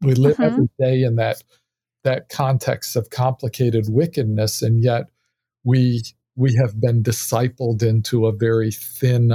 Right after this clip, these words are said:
Speaker 1: understanding of the gospel of Jesus Christ. And yet there is so much more. And, and, and really that's what the Holy Spirit has taken me on a journey into understanding how much we have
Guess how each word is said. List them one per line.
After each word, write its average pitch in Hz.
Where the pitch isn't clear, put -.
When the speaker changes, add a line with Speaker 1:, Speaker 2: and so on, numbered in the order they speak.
Speaker 1:
understanding 107
of 98
the 110
gospel 107
of 98
Jesus -
Christ. 110
And 135
yet 165
there 147
is 135
so 131
much 117
more. 104
And, 107
and, 143
and 156
really 151
that's 135
what 123
the 127
Holy 123
Spirit 117
has 107
taken 113
me 131
on 123
a 101
journey 98
into 139
understanding 113
how 117
much 113
we 107
have 110